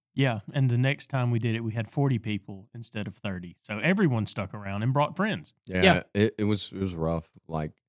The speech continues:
Speaker 2: I mean, it was great. It was great seeing so
Speaker 1: I
Speaker 2: many
Speaker 1: had to
Speaker 2: people.
Speaker 1: run D and D boot camps so that we could accommodate tables.
Speaker 2: Oh yeah, it was
Speaker 3: Uh, I
Speaker 2: rough.
Speaker 3: remember the th-, it was the third session where to be asked me to be a D M at a
Speaker 1: Mm-hmm.
Speaker 3: table because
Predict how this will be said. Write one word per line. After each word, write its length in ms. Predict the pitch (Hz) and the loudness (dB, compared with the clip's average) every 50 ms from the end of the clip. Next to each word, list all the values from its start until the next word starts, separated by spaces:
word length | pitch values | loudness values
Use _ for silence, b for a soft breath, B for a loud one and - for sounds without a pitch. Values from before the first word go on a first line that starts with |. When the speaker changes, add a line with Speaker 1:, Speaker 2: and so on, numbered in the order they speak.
| _ _ _ _ _ _ | _ _ _ _ _ _
Speaker 2:
I 60 | 139 | 8
mean, 80 | 170 196 | 10 10
it 40 | 190 | 10
was 120 | 151 117 | 8 6
great. 400 | 101 113 127 147 160 110 92 - - - | 6 8 8 8 8 6 2 -2 -8 -8
It 60 | 101 | -6
was 120 | 104 98 | -6 0
great 240 | 101 107 117 123 113 | 4 4 4 4 4
seeing 180 | - - 101 95 | 2 2 2 4
so 100 | 92 98 | 4 6
Speaker 1:
I 20 | |
Speaker 2:
many 100 | 110 151 | 6 6
Speaker 1:
had 100 | 233 233 | 6 6
to 40 | 233 | 6
Speaker 2:
people. 120 | 226 220 220 | 8 8 8
Speaker 1:
run 120 | 214 180 | 8 8
D 160 | 131 156 175 | 8 8 8
and 100 | 185 180 | 8 8
D 140 | 160 185 180 | 8 6 6
boot 380 | 139 107 151 160 175 165 - - | 6 8 6 6 6 6 2 0
camps 380 | - 143 127 117 95 78 - | 2 2 4 2 0 -2 -4
so 160 | - - 131 127 | -4 -2 0 0
that 100 | 127 - | 0 0
we 100 | 135 135 | 0 0
could 140 | - 139 123 | 0 0 -2
accommodate 540 | 110 - 156 143 139 143 139 131 120 - | -2 0 0 0 2 2 2 0 -2 -4
tables. 560 | - - 139 143 139 123 104 95 90 - - _ | -6 -2 0 0 0 0 -2 -4 -6 -10 -10 _
Speaker 2:
Oh 140 | - 95 82 | -4 -2 0
yeah, 200 | 82 80 78 76 - _ _ - | 0 -2 -4 -6 -10 _ _ -2
it 60 | 101 | 2
was 120 | 123 127 113 | 2 4 4
Speaker 3:
Uh, 40 | 113 | 4
I 140 | 110 110 - | 2 2 2
Speaker 2:
rough. 120 | 82 120 143 | 2 4 4
Speaker 3:
remember 320 | 156 160 156 139 117 110 | 4 4 2 0 -2 -6
the 40 | - - _ - | -10 -8 _ -6
th-, 180 | 135 - _ _ _ _ _ _ | -6 -6 _ _ _ _ _ _
it 60 | 147 | 2
was 180 | 143 143 131 - | 2 2 2 0
the 140 | - 120 - | -4 -6 -8
third 340 | - _ 160 175 185 160 - | -2 _ 4 4 4 4 4
session 380 | - 147 131 120 - - 117 | 4 2 2 2 2 -2 -2
where 160 | 117 117 113 - | 0 0 -2 -2
to 200 | - _ - 107 | -4 _ -10 -4
be 240 | 104 113 113 110 - | -2 0 0 0 -2
asked 240 | - 120 123 117 - | 0 0 0 0 0
me 120 | 123 117 | -2 -4
to 60 | 110 104 | -2 0
be 140 | 113 113 110 | 0 0 0
a 40 | 104 | 0
D 260 | 98 117 113 110 131 | 0 -2 0 2 2
M 100 | 139 131 | 0 0
at 180 | 98 113 110 101 | 0 -2 -2 -2
a 20 | |
Speaker 1:
Mm-hmm. 60 | 131 | -4
Speaker 3:
table 540 | - - 120 104 104 95 - 107 107 104 - _ _ _ _ _ _ - | -2 -2 0 0 0 -2 -2 -4 -6 -6 -8 _ _ _ _ _ _ 4
because 800 | 147 139 - 170 165 156 151 147 147 143 139 131 - - - | 4 6 6 6 6 6 6 4 4 2 2 0 -2 -6 -8